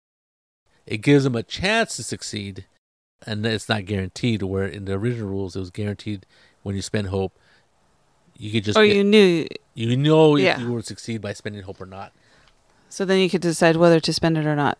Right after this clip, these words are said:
Speaker 1: Right.
Speaker 2: So
Speaker 1: In this, in the, in the new second edition rules, you have a chance of succeeding.
Speaker 2: So I, I foresee lots of, uh,
Speaker 1: House ruling?
Speaker 2: house rules on that one,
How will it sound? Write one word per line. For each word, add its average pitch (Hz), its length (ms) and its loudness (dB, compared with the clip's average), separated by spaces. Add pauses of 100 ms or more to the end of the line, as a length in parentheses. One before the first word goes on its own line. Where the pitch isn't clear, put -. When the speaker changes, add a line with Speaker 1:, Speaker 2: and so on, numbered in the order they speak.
(140)
Speaker 1:
Right. 101 280 -2 (560)
Speaker 2:
So 170 500 0 (800)
Speaker 1:
In 110 140 -6
this, 135 240 2
in 123 180 -2
the, 151 200 4
in 123 80 2
the 120 80 6
new 156 300 6
second 135 300 4
edition 113 320 -2
rules, 104 380 -2 (380)
you 110 340 0 (380)
have - 180 -2
a 104 60 -6
chance 139 480 -2
of 104 80 -8
succeeding. 98 560 -12 (140)
Speaker 2:
So 196 360 4
I, 185 300 4
I 196 40 2
foresee 202 420 0
lots 175 280 2
of, 151 220 -4
uh, 156 340 0 (380)
Speaker 1:
House 117 220 -4
ruling? 139 300 -6
Speaker 2:
house 202 360 4
rules 190 240 6
on 175 160 6
that 156 240 4
one, 143 440 -2